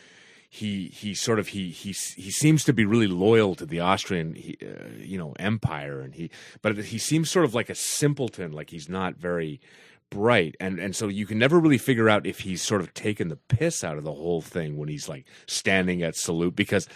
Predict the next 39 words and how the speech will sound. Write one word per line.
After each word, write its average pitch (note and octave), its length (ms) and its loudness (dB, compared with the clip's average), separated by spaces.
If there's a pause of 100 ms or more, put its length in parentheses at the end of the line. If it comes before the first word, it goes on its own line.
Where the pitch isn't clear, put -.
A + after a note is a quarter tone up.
(100)
as A#2 160 6
a G2 60 0
Czech, - 560 2
you F2+ 60 -6
know, E2 60 -8
how G2 220 0
would F#2 160 -2
he E2+ 100 -10
feel F2 420 0
that D2+ 220 -6
much D2+ 220 -8
of D2 100 -10
a, C2+ 200 -12 (640)
a - 80 -8
thing G#2+ 320 6
to F#2+ 100 -6
the D#2 140 -8
German D#2+ 520 -2
nobility D2+ 600 4
or C2+ 60 -10
whatever, B1+ 460 -12
right? D#2+ 300 -12
But F#2 120 -8
maybe F#2+ 220 -6
some G2 220 -4
of F2 60 -2
them D#2 140 -6
did, E2+ 280 0
you F#2 60 0
know. F2+ 100 4
So, G2+ 200 -2 (400)
and A#2 100 2
he B2 80 4
goes C#3 220 10
on A#2+ 100 6
these G#2+ 160 2
adventures F#2 800 2
in, D#2 340 -6
um, C2 300 -10